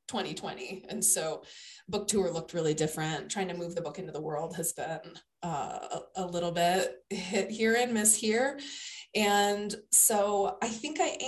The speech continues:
am sort of transitioning right now in a couple of ways. One of them is trying to figure out how do I continue to be an advocate for some of the supply chain side issues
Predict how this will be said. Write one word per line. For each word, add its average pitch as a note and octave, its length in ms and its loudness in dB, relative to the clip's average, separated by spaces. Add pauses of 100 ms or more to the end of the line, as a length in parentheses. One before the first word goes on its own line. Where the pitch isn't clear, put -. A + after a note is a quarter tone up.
(120)
am C4 400 -2 (960)
sort C#4 240 0
of - 80 -2
transitioning A3+ 840 2
right E3+ 240 0
now D#3 580 -4 (640)
in G#3 80 -4
a G3 80 0
couple G#3+ 340 -2
of F#3+ 120 -2
ways. F3+ 440 2
One A3 240 0
of D4+ 140 -4
them A#3 180 2
is G#3 120 4
trying G3 200 0
to F3 60 0
figure F3+ 400 -4
out D3+ 240 0
how F#3+ 220 2
do G#3+ 160 2
I F#3+ 80 2
continue F#3 480 -2
to - 100 -6
be D#3+ 160 -8
an D#3 160 -12
advocate E3 680 -4 (680)
for F3+ 580 0
some G3+ 240 4
of F#3 100 0
the F#3 60 -2
supply F#3 420 0
chain A3 340 0
side B3 480 2
issues C4+ 760 -2